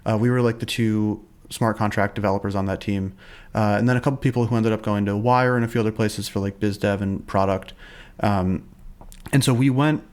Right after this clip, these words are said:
to eth Berlin in twenty eighteen. And that was my first time at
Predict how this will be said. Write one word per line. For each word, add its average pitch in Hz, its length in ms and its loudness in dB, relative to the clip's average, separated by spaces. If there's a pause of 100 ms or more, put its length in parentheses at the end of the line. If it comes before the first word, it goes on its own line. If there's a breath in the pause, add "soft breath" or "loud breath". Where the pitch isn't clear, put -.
(240)
to 127 600 2 (360 loud breath)
eth 131 280 -2
Berlin 120 640 2 (200)
in 107 480 2 (220)
twenty 120 480 0 (100)
eighteen. - 680 -2 (420 loud breath)
And 120 180 4
that 131 120 6
was 165 120 2
my 143 120 4
first 131 340 0
time 117 540 2
at 107 420 0